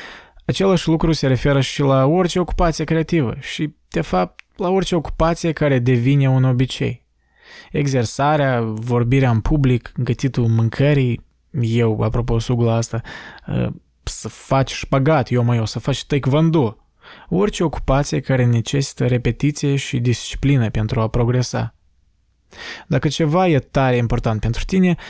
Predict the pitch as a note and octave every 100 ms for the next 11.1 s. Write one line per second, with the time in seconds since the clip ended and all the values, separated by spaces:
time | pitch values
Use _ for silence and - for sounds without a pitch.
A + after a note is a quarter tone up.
0 | - - - D#3 F3 E3 E3+ - C3+ -
1 | A#2 A#2+ A#2 C3+ C3+ A2 - - - _
2 | _ _ _ _ - D#3 C#3+ D3+ B2+ D3+
3 | - A#2+ B2+ C3 B2 C3 A#2+ A2 A2+ _
4 | _ _ _ _ _ - C3+ D#3 F#3 E3+
5 | F3 E3+ E3 - C#3+ D#3 D3 C#3+ D#3 C3+
6 | A2+ - A2+ C#3 C3+ C3+ B2 - - -
7 | - - - _ - C#3 - G#3+ G#3 D#3
8 | E3 D#3 C3 - - - D3 E3 B2+ -
9 | G#2 _ _ - B2 D3 D#3 - - B2+
10 | A#2+ A#2 - C#3 - - C3+ C3 C3+ C#3+
11 | F3+